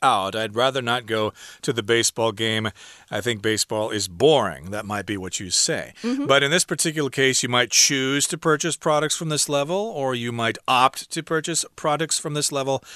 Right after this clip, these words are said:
Speaker 1: because it takes more effort. Actually, you won't opt to purchase the products from that level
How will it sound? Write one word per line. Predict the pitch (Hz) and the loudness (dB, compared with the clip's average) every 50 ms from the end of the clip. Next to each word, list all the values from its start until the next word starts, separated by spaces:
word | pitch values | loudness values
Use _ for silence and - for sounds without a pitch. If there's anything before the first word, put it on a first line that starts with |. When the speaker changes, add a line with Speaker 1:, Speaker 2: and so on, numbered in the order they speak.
| - - - - - - - _ - | -20 -18 -20 -20 -20 -20 -16 _ -8
Speaker 1:
because | 202 170 - 165 151 151 143 139 | -4 2 4 6 6 6 6 4
it | 156 131 | 0 0
takes | - 139 131 127 123 - - - - - | 0 2 2 2 2 0 -2 -2 -4 -4
more | 127 120 123 120 117 - | -4 0 0 0 2 4
effort. | 127 139 123 - 101 87 | 2 2 2 0 -4 0
Actually, | 110 123 120 - 135 123 | 0 0 0 0 -2 -2
you | 113 113 117 113 | 0 0 0 2
won't | 104 123 151 160 147 127 101 - - - | 4 6 6 6 4 2 -4 -8 -6 -2
opt | 113 113 110 104 - - | -2 0 0 0 -2 -6
to | 120 | -8
purchase | - - 117 110 98 - 110 95 - | -4 -2 -2 -2 -2 -4 -6 -6 -8
the | - | -8
products | 92 - 113 107 107 107 98 - | -4 -2 -2 0 0 0 -2 -4
from | - 113 104 | -4 -2 -4
that | 107 113 107 | -4 -4 -2
level | 101 107 107 104 107 98 | -4 -4 -2 -2 -2 -4